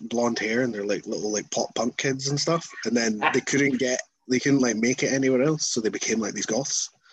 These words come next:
Speaker 2: I can't say I've ever done a deep dive into Erasmus, but yeah,
Speaker 1: I've
Speaker 2: I'll take
Speaker 1: got,
Speaker 2: your word
Speaker 1: I've
Speaker 2: for
Speaker 1: got,
Speaker 2: it.
Speaker 1: I've got
Speaker 2: <laughs>
Speaker 1: every,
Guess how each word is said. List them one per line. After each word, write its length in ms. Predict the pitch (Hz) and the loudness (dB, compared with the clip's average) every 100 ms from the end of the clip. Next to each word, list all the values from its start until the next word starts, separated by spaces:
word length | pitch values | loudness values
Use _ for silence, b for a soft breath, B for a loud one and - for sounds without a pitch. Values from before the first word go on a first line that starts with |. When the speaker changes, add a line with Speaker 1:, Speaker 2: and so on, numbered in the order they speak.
| B B 113 | B B 0
Speaker 2:
I 40 | |
can't 320 | - 147 127 | 2 4 4
say 120 | - 117 | 4 2
I've 120 | 120 | 2
ever 200 | 110 113 | 0 0
done 140 | 107 | 0
a 80 | 101 | -2
deep 220 | 104 117 | -6 -6
dive 220 | 110 107 104 | -4 -4 -4
into 180 | 98 | -6
Erasmus, 480 | 101 104 110 120 117 - | -6 -4 -4 -8 -8 -6
but 140 | 117 | -2
yeah, 80 | 120 | 0
Speaker 1:
I've 40 | 131 | 2
Speaker 2:
I'll 40 | |
take 160 | - 143 | 4 4
Speaker 1:
got, 0 | |
Speaker 2:
your 80 | 135 | 4
word 80 | 131 | 4
Speaker 1:
I've 60 | 147 | 4
Speaker 2:
for 60 | |
Speaker 1:
got, 160 | 131 147 | 4 4
Speaker 2:
it. 160 | - - | 2 0
Speaker 1:
I've 260 | 143 147 | 2 2
got 240 | 156 131 - | 2 4 4
Speaker 2:
<laughs> 0 | |
Speaker 1:
every, 420 | 143 143 143 | 4 6 4